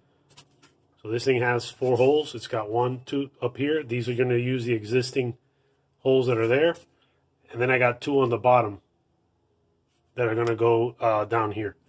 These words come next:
Another cool thing that I did is, uh, all right, so I removed, I removed the light setup inside the cabinet altogether.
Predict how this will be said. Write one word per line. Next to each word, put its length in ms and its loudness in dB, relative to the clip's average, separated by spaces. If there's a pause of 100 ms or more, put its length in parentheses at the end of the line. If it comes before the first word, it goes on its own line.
(260)
Another 280 4
cool 180 0
thing 380 -2 (880)
that 120 2
I 80 2
did 400 0
is, 400 -4
uh, 280 0 (520)
all 140 -16 (1400)
right, 180 -2
so 120 2
I 40 6
removed, 600 2 (160)
I 60 0
removed 340 -2
the 80 0
light 500 0 (1700)
setup 480 2
inside 360 -2
the 100 -4
cabinet 360 -4
altogether. 560 -6